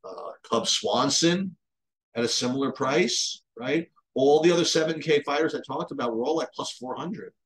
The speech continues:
right? Inside the distance. So his inside the distance prop is extremely strong, not to mention the fact that he's got takedown upside, okay? So Cirkunov is an extremely, extremely strong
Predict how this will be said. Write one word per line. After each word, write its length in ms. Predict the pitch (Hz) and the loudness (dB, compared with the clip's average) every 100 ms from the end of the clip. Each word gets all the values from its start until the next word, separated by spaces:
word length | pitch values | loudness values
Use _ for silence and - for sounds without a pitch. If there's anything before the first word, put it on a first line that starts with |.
| _ | _
right? 260 | 107 131 - _ _ _ | -10 -10 -12 _ _ _
Inside 280 | 123 123 143 | -8 -4 -4
the 80 | 123 | -2
distance. 360 | 113 147 120 | 0 -2 -2
So 120 | 120 110 | -4 2
his 200 | 160 180 | 2 2
inside 260 | 175 160 | 0 0
the 40 | 131 | 0
distance 300 | 135 - - | -2 -4 -6
prop 180 | 131 123 | -6 -6
is 80 | |
extremely 400 | 107 - 139 131 | -8 -8 -6 -4
strong, 260 | 113 151 151 - _ _ | -4 -4 -6 -10 _ _
not 240 | 120 208 - | -4 -2 -2
to 160 | 127 | -2
mention 440 | 117 160 254 - 117 | -2 -4 -2 -2 -2
the 100 | - | -4
fact 200 | 220 - - - _ _ _ _ _ | -6 -6 -8 -16 _ _ _ _ _
that 100 | 110 | 0
he's 140 | 139 | 0
got 180 | 127 110 | 2 0
takedown 420 | - 131 - 95 | 0 -2 -2 -8
upside, 260 | 92 - - - _ _ _ _ _ _ _ - | -10 -10 -12 -16 _ _ _ _ _ _ _ -8
okay? 300 | 107 104 107 - _ _ _ _ | -2 -2 -2 -10 _ _ _ _
So 200 | 135 131 | 0 0
Cirkunov 680 | - 202 220 147 107 95 92 123 | 0 2 2 4 2 2 -2 -2
is 180 | 113 | -2
an 80 | 110 | -2
extremely, 1080 | 107 - - - - _ 320 311 147 101 95 | -4 0 0 0 -6 _ 0 2 2 -2 -8
extremely 840 | - - - - _ - 220 113 95 | -10 -6 -6 -8 _ -4 -2 -4 -6
strong 360 | - 107 90 | -6 -6 -8